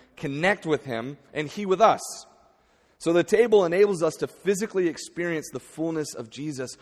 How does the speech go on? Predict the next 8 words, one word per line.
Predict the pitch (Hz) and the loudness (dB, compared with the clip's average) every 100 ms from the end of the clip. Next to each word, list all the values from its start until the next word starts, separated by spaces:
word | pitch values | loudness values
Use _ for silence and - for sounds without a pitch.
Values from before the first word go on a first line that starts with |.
| - _ | -20 _
who | 151 139 | -2 -2
abides | 113 - - 170 165 131 | -2 -6 -6 -6 -8 -10
with | 127 | -12
me | 113 165 170 143 | -10 -10 -10 -12
and | 127 | -12
with | 127 - 160 | -14 -14 -10
you. | 190 135 123 127 _ _ _ _ _ _ _ _ _ _ _ _ _ _ _ _ - | -8 -8 -12 -20 _ _ _ _ _ _ _ _ _ _ _ _ _ _ _ _ -6
Second, | 185 170 131 | 2 2 0